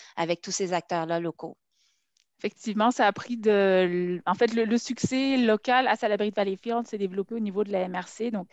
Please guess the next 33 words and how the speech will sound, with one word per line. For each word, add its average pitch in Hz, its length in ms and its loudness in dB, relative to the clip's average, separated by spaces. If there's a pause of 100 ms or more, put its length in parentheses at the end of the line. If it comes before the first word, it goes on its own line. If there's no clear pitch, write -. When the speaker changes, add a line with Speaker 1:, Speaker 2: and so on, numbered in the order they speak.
(240)
Speaker 2:
là, 220 60 0
aujourd'hui, 196 260 0
c'est 208 100 -6
la 180 100 -2
M 175 120 -6
R 175 100 -10
C 220 140 -14
qui - 220 -20
g-, 185 120 -18
qui - 240 -18
gère 185 200 -6
le, 170 220 -6
le 180 160 -8
projet, 185 440 -2
mais 226 180 4 (400)
ça, 190 280 2
c'est 208 200 -4
signe 220 220 -2
que, 175 380 4 (220)
bon, 160 100 -8 (180)
l'initiative, 190 640 -6
euh, 170 320 -4 (160)
a 165 120 -6
fonctionné. 175 600 -10 (400)
Puis, 165 320 -14 (180)
pour 233 220 0
la 190 180 6
ville, 208 360 6
ça - 100 -2
a 170 40 4
été 185 260 0
un 180 140 -2
gain 202 440 -4